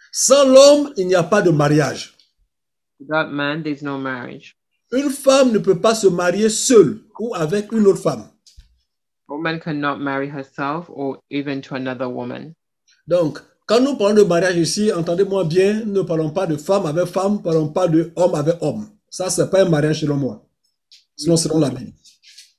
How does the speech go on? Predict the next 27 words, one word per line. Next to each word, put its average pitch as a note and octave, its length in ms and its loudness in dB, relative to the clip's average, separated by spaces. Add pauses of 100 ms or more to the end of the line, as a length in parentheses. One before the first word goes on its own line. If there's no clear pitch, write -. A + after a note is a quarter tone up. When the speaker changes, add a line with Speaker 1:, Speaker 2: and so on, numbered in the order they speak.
(240)
Speaker 2:
We - 80 -20
speak E3 320 -8
about D3 420 -2
marriage C3+ 520 -8
here, C#3 160 -6
we're C3 100 -8
not C3+ 180 -8
talking C#3+ 300 -12
about C3 480 -10
wom-, C3+ 320 -12
woman C3+ 380 -10
to - 160 -20
woman C#3 340 -8
or B2+ 80 -12
man B2 320 -12
to - 140 -16
man. B2 340 -14 (1500)
Speaker 1:
C'est F3+ 240 4
l'homme F#3 600 4
et G3 100 2
la F3 180 2
femme A#3 540 -2
qui E3+ 140 -8
deviennent F3 520 6 (140)
une B3+ 180 6
seule F#3 200 0
chair. C#3 540 0